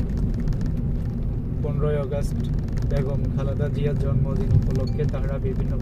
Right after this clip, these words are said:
পার্টি দেয় বা ইফতার, এ, সরি, ইফতার না, দোয়া মাহফিলের আয়োজন করেন। দুই দিকেই কিন্তু দোয়া মাহফিল করা হয়। বিশেষ করে শেখ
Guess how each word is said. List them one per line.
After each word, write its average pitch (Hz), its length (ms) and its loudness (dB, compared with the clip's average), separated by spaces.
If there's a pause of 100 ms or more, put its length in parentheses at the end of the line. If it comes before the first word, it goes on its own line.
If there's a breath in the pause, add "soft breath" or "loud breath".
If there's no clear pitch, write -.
পার্টি 120 280 -2
দেয় - 320 0
বা - 180 0 (880)
ইফতার, 139 340 0 (200)
এ, - 140 -2
সরি, - 280 0
ইফতার - 300 -2
না, - 100 -2
দোয়া 139 340 2
মাহফিলের - 480 0
আয়োজন 139 420 0
করেন। - 220 0 (1600)
দুই - 140 6
দিকেই - 280 4
কিন্তু - 260 -4
দোয়া 185 280 2
মাহফিল 165 380 -4
করা 147 220 -2
হয়। 131 220 -2 (200)
বিশেষ 143 380 -4
করে 156 300 2 (2250)
শেখ 135 180 -2